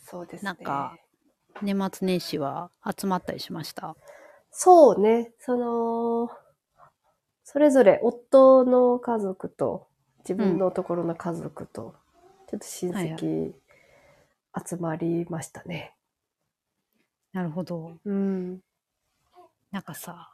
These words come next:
Speaker 1: うんうん。
Speaker 2: いや、私も集まったんですけど。
Speaker 1: うんうんうん。恒例みたいな感じ？
Speaker 2: 恒例でね、
Speaker 1: うんうんうんうん。
Speaker 2: 集まったんですけど。
Speaker 1: なるよね。うんうん。
Speaker 2: 相変わらず親戚付き合いが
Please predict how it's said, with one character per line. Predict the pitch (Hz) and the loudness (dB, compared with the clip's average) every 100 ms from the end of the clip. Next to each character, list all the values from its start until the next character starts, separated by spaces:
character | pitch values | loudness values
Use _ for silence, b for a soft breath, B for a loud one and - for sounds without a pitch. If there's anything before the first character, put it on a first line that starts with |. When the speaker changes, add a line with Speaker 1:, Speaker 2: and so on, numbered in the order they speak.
| _ | _
Speaker 1:
う | 254 | 2
ん | 233 208 | 2 2
う | 220 208 | 0 -2
ん。 | |
Speaker 2:
い | |
や、 | 196 | -2
私 | 208 202 214 226 | -6 -6 -4 -2
も | 202 202 | -2 -4
集 | 214 | -4
ま | 208 | -4
っ | - | -6
た | - | -14
ん | 277 | -14
で | |
す | - | -18
け | - | -18
ど。 | 160 127 160 | -18 -8 4
Speaker 1:
う | 302 | 4
ん | 220 | 4
う | 220 | 2
ん | |
う | 208 185 214 185 | 0 0 -2 -2
ん。 | |
恒 | 196 277 254 247 | -2 2 4 2
例 | 226 220 220 | 0 -4 -4
み | - 214 | -8 -10
た | 202 | -8
い | - | -10
な | 143 | -12
感 | - | -4
じ？ | 202 | -2
Speaker 2:
恒 | 196 | 0
例 | 180 170 | 0 0
で | 175 | -2
ね、 | 165 | 6
Speaker 1:
う | |
ん | 262 | 6
う | |
ん | 202 190 | 6 2
う | 196 170 190 | 0 0 -4
ん | |
う | 175 | -4
ん。 | |
Speaker 2:
集 | |
ま | 202 | -8
っ | 185 | -10
た | 190 | -8
ん | 151 | -12
で | - | -12
す | |
け | 214 | -12
ど。 | |
Speaker 1:
な | 226 | -12
る | - | -12
よ | |
ね。 | - 139 - - | -12 -12 -14 -8
う | |
ん | 202 | -8
う | |
ん。 | 185 - 180 - b b b b b b b b b _ | -6 -10 -14 -16 b b b b b b b b b _
Speaker 2:
相 | 202 247 254 - - | -4 -4 -6 -14 -18
変 | - 247 | -8 -6
わ | 247 | -4
ら | 240 | -4
ず | 220 226 | -4 -4
親 | 214 - 226 226 | -6 -6 -4 -4
戚 | 214 233 214 208 | -4 -6 -6 -8
付 | 190 214 | -6 -8
き | - 185 | -6 -8
合 | 151 | -8
い | 156 | -12
が | 135 123 | -14 -16